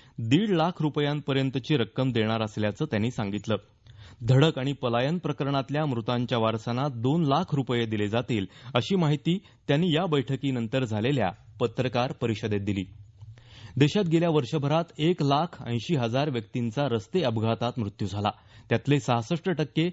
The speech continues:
अठरा ते चौतीस वर्ष या वयोगटातले होते. याचा अर्थ दररोज सरासरी चारशे त्र्याण्णव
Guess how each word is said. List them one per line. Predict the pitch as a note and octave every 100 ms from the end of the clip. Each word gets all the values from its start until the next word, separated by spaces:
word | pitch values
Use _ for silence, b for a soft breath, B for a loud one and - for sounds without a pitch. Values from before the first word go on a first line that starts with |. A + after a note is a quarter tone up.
| B B
अठरा | A#2+ A2+ C#3 D#3+
ते | G3
चौतीस | F3+ D#3 C#3 - G#3
वर्ष | C#3 C3 A2 C3 C3 B2+
या | B2
वयोगटातले | C3 A#2 A2 G#2 G#2+ G#2 A2
होते. | G#2+ G2+ F2+ - B B B
याचा | C3+ F3
अर्थ | E3 F3+
दररोज | D#3+ C#3+ D3 F#3+ F3+ - -
सरासरी | C#3+ D3+ D#3 D#3+
चारशे | F3 C3+ A2+ D3
त्र्याण्णव | - B2+ F3+ B2